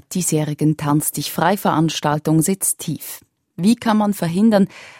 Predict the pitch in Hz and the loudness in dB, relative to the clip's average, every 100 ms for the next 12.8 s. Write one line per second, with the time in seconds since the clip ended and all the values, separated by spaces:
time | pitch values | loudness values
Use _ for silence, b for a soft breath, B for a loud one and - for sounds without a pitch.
0 | B 175 160 160 156 151 160 160 160 151 | B -4 0 2 2 0 -4 -2 0 2
1 | 165 170 - - 226 - 185 175 160 196 | 2 0 -2 2 2 4 -2 -2 0 0
2 | 214 170 139 - 143 - 151 - 151 - | 4 2 2 -2 -6 -4 -2 -2 -4 -6
3 | 147 139 151 151 143 - 147 - 151 143 | -8 -8 -4 -2 -2 -4 -6 -4 -4 -2
4 | 160 156 151 - 175 - 156 156 - B | -2 0 -2 -4 -4 -2 -4 -6 -14 B
5 | B B B B B 233 240 220 208 247 | B B B B B 2 4 4 2 2
6 | - 214 214 214 202 190 - 185 165 185 | -2 -2 0 2 2 -2 -2 -2 0 0
7 | 202 214 185 170 190 147 180 190 180 - | 2 2 4 4 2 2 2 0 0 2
8 | 240 175 123 - - - 139 139 143 - | 2 2 -4 -10 -16 -6 -4 -2 -2 0
9 | 160 180 - - - 147 - 143 - 147 | 2 0 -2 -6 -4 -4 -4 -4 -4 -4
10 | - 160 156 156 165 165 185 185 170 151 | -2 2 2 2 0 0 0 2 0 0
11 | - 160 - - - 170 202 - 160 135 | -2 -4 -8 -14 -6 -2 -2 -2 -4 -4
12 | - 156 160 151 143 123 104 | -4 0 0 -2 -4 -8 -8